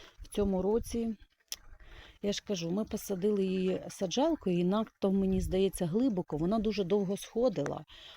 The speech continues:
а потім її бур'ян заглушив, і ось така вона вийшла. Мені так здається, не знаю.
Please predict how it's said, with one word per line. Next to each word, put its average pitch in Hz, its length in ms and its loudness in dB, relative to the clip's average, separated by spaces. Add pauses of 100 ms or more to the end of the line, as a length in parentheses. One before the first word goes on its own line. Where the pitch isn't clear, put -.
а 175 100 2
потім 180 380 -2
її 175 140 -2
бур'ян 165 440 -2
заглушив, 175 720 -6
і 175 100 -6
ось 175 180 -6
така 175 260 -8
вона 175 220 -2
вийшла. 160 560 -6
Мені 185 240 0
так 156 200 -2
здається, 147 580 -4
не 160 160 2
знаю. 139 440 -2